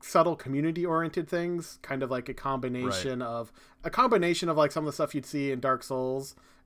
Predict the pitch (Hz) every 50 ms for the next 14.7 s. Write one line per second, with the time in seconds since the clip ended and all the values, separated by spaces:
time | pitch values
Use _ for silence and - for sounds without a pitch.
0 | _ - 139 131 131 131 131 135 131 160 139 123 123 135 127 123 123 - - 131
1 | 123 120 120 120 113 - - - 135 127 - - 135 127 127 131 135 127 - 131
2 | 120 123 120 - - - - - - - - - - - - 143 160 185 180 -
3 | 190 151 165 - 143 131 165 170 180 170 156 147 139 - 151 147 143 139 - 147
4 | 131 - 156 143 139 131 127 - 156 156 147 143 127 131 127 - - - 143 131
5 | 139 143 147 - - 139 113 131 117 113 113 - - - _ _ _ 127 120 113
6 | 120 139 143 135 139 - 143 143 143 139 135 135 - - 135 - 127 120 - -
7 | 139 131 135 151 135 110 - 120 - - - 139 147 156 - 147 139 135 139 139
8 | 127 - 143 135 123 131 127 143 139 - 143 135 - - 147 127 - - - 190
9 | 175 170 160 - - - - - - - 196 190 - 180 160 - 190 180 165 143
10 | - 160 156 156 - - - - - _ _ - - _ _ _ _ _ _ _
11 | - 135 - 143 135 139 143 139 143 156 160 165 175 185 185 - _ _ _ _
12 | _ _ _ _ _ _ _ - - - 131 123 120 117 - - 139 127 120 -
13 | - 143 127 139 127 - 135 131 139 - - 151 139 123 131 131 117 127 127 123
14 | - - 135 123 123 120 123 - 127 123 123 127 131